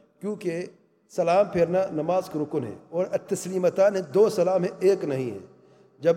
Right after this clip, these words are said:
امام دونوں طرف سلام پھیرنے سے فارغ ہو جائے، "السلام علیکم ورحمۃ اللہ"، پھر "السلام علیکم ورحمۃ اللہ"،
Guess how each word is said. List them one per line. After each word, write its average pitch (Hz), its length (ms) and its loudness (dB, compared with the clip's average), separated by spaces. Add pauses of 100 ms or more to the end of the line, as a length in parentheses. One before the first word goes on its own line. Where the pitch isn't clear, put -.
امام 156 360 0 (340)
دونوں 208 220 2
طرف 180 260 2 (220)
سلام 160 300 0 (600)
پھیرنے 151 200 -6
سے 143 180 -8
فارغ 170 320 4
ہو 151 120 0
جائے، 131 240 0 (1120)
"السلام 160 480 -2
علیکم 147 360 -4
ورحمۃ 147 360 -6
اللہ"، 139 320 -6 (580)
پھر 156 160 -12
"السلام 165 440 -2
علیکم 147 200 -6
ورحمۃ 165 400 0
اللہ"، 156 360 0